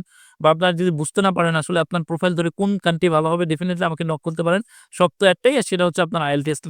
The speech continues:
থাকতে হবে। যদি আইএলটিএস টা আপনার থাকে, then আমরা কথা বলবো। আর বা আইএলটিএস দিচ্ছেন within fifteen days অথবা one মান্থের মধ্যে, তাহলে মনে করেন আমরা কথা বলবো। আমি আপনাকে WhatsApp নাম্বার দিয়ে দেবো, আমরা one to one কথা বলবো। আমি আপনার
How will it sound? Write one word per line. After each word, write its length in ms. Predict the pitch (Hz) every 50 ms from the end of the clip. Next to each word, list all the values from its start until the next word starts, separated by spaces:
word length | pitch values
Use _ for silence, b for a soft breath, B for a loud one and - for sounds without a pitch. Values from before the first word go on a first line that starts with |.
| -
থাকতে 180 | 170 160 - - 147
হবে। 120 | 131 120 120 135
যদি 100 | 143 156 165 156
আইএলটিএস 280 | 156 160 160 185 165 -
টা 60 | 277 269
আপনার 160 | - 196 180 - -
থাকে, 180 | 160 156 - 240 B B B B B B - 147
then 120 | 180 196 190
আমরা 140 | 180 175 180 - 185
কথা 160 | 170 190 185 180
বলবো। 180 | 180 196 190 240 381 b b b b - - 139
আর 60 | 151 156 147
বা 100 | 165 160 160 156
আইএলটিএস 320 | 160 165 170 170 185 185 160 160 156
দিচ্ছেন 280 | 170 160 - - 196 196 180
within 220 | 170 160 175 175 170 -
fifteen 280 | 190 175 - 185 175 170
days 160 | 170 170 160 - 156 151
অথবা 200 | 147 175 165 170 165 156 156
one 100 | 165 165 165
মান্থের 240 | 165 165 160 185 175 165 165
মধ্যে, 200 | 170 160 175 220 b b b b b _
তাহলে 220 | - 170 170 185 190 185 175
মনে 120 | 175 170 160
করেন 160 | 170 175 180 180 165
আমরা 140 | 160 175 190 b b b b _ - 202
কথা 160 | 214 196 254 240 202
বলবো। 180 | 180 151 127 120 - _ _ - -
আমি 120 | 151 165 185 185
আপনাকে 240 | 180 196 202 185 208 208 196 196 180
WhatsApp 280 | 160 165 - - 208 175 175
নাম্বার 200 | 180 180 180 185 180
দিয়ে 120 | 170 190 180
দেবো, 120 | 180 196 208 196
আমরা 120 | 185 175 170 160 165
one 100 | 165 165
to 40 | - 185 175
one 80 | 175 175 -
কথা 140 | 175 165 180 180
বলবো। 140 | 185 208 240 233
আমি 120 | 185 170 165 160
আপনার 180 | 151 - 165 165